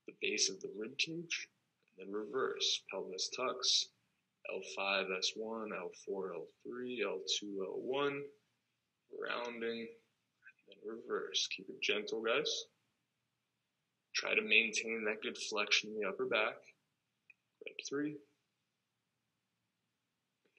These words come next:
Finish the row. Okay, guys.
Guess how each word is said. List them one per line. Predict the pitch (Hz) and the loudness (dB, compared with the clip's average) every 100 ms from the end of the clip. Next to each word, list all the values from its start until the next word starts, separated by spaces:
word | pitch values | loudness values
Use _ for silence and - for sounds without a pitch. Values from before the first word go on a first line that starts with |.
| - - | -18 -16
Finish | - - - - | -8 0 0 0
the | - - | -10 -10
row. | - - - - _ _ _ _ _ _ _ _ _ _ _ _ _ _ _ _ _ _ _ _ _ _ _ _ _ _ _ _ _ | -10 -12 -18 -20 _ _ _ _ _ _ _ _ _ _ _ _ _ _ _ _ _ _ _ _ _ _ _ _ _ _ _ _ _
Okay, | 147 - - | 0 2 2
guys. | - - - - | 2 2 4 0